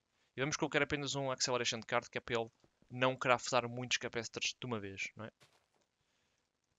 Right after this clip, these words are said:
Ah, eu neste momento vou meter aqui. Isto vai ser temporário. Depois podemos simplesmente encher o drawer até ao final, não é?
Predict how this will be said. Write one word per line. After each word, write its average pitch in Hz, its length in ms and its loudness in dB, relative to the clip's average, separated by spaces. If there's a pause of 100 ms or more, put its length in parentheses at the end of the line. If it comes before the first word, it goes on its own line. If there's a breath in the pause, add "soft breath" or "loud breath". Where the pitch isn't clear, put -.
(600)
Ah, 113 340 -6 (140)
eu 127 100 -4
neste 135 320 -4
momento 117 260 -6
vou 120 120 -4
meter 117 280 -6
aqui. 113 380 -10 (1800)
Isto 135 200 2
vai 185 80 4
ser - 200 2 (160)
temporário. 117 480 4
Depois - 280 -2
podemos 156 280 0
simplesmente 127 460 -4
encher 117 260 -2
o 107 60 -6
drawer 101 420 -4
até - 160 -10
ao 98 100 -6
final, 95 320 -10
não 98 120 -10
é? 120 80 -14